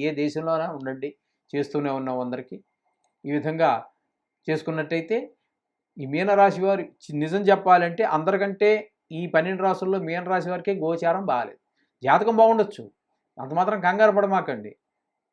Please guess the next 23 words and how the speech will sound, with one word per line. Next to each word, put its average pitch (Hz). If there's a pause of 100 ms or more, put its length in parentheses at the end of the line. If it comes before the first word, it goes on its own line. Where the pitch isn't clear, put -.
(540)
జాతకం 147
బాగుంటే 214
అనుకోండి, 156 (100)
ఈ, 147 (120)
దీని 190
ప్రభావం 202
చాలా 202
తక్కువ 220
ఉంటుంది. - (460)
అయితే 190
ఈ 214
నాలుగు 240
గ్రహాలు 214
మాత్రం 190
సంవత్సర 165
కాలం 151
పాటు 165 (400)
ఇక్కడే 151 (100)
ఉంటాయి. - (300)
కాస్త 143 (240)
వాటి 156
గురించి 170
తగు 135